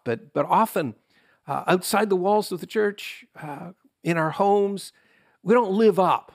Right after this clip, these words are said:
to what we profess. And, and we know this is, you're very aware of this in our lives. Help us, Lord. Help us to make disciplined choices with the things that we see, with the things that we do, and, and with the things that we're tempted not to do.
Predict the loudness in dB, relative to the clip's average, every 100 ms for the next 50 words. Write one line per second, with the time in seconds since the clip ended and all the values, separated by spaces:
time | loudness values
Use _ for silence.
0 | _ _ -2 2 2 0 -6 -6 -10 -8
1 | -10 -10 -16 -16 -16 -16 -18 -20 -18 -6
2 | -2 -2 -2 -4 -6 -12 -14 _ -20 -20
3 | -14 0 2 2 -2 0 4 4 4 2
4 | 0 -2 -10 -10 -12 -8 -10 -10 -16 -20
5 | _ _ _ _ _ _ _ _ _ _
6 | 0 0 0 -6 -6 -8 -8 -8 -6 -6
7 | -8 -10 -12 -8 -4 -2 -4 -6 -8 -8
8 | -8 _ -2 0 0 -4 -4 -6 -6 -2
9 | -2 -4 -8 -8 -10 -14 -12 -12 -14 -20
10 | -20 -6 -4 -4 -6 -10 -8 -10 -10 -8
11 | -8 -6 -8 -10 -12 -14 -8 -8 -6 -10
12 | -12 -8 -2 0 2 0 -4 -10 -14 -14
13 | -12 -12 -12 -12 -12 -14 -12 -8 -8 -8
14 | -10 -10 -10 -12 -10 -8 -8 -10 -14 -16
15 | -16